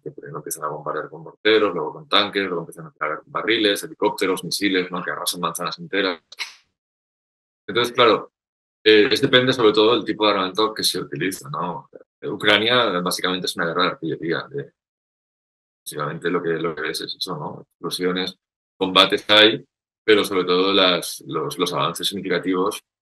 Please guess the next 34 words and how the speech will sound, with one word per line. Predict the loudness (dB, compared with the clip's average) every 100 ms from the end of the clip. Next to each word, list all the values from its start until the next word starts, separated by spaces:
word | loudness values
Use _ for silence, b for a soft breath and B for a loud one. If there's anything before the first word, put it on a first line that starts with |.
| _ 0
eh, | 2 2 0
se | -4 -6
están | -4 -4
haciendo | -2 -2 0
ahora, | 0 2 2 0 -4 -8
¿no? | -8 -6 -10 -6
A, | -4 -2 -4
a | -4
través | -4 -4 -2
de | -2
eso, | -4
¿no? | -8 -10 -10
De | -12 -10
esa | -10 -10
campaña | -12 -8 -8 -8 _ _ _ _ _ _ -8
de | -6
artillería | -6 -6 -2 0 0 -2
o | -4 -6 -12 _ _ _ _ _ _ _ -6
constante, | -4 -2 2 2 2 -2
¿no? | 0 -4
Entonces, | 0 0 0 -4 _ _ _
eso | 0 0
es | -4
para | 0 0
mí | 2 2
lo | 4
que | 2
básicamente | 2 -2 -4 -2
hace | -4 -2
la |
diferenciación, | -4 -6 -12 -10 -10 -6
sobre | -6 -4
todo | -2 -2 -2 -4
de | -8